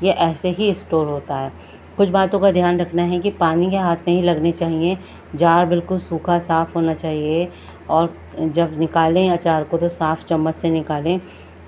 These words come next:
तो ये अचार बहुत बढ़िया चलता है। और उसके बाद ये इतना बढ़िया चलता है कि ये बिल्कुल ही बिना ऑयल के है। तो बनाइएगा ज़रूर। अगर रेसिपी पसंद आए, शेयर, subscribe करना channel को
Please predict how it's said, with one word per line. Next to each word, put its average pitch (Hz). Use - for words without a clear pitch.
तो 196
ये 196
अचार 165
बहुत 165
बढ़िया 160
चलता 160
है। 170
और 160
उसके 156
बाद 165
ये 180
इतना 185
बढ़िया 165
चलता 170
है 175
कि 175
ये 175
बिल्कुल 165
ही 180
बिना 165
ऑयल 156
के 185
है। 190
तो 160
बनाइएगा 170
ज़रूर। 180
अगर 165
रेसिपी 156
पसंद 170
आए, 160
शेयर, 156
subscribe 165
करना 165
channel 160
को 175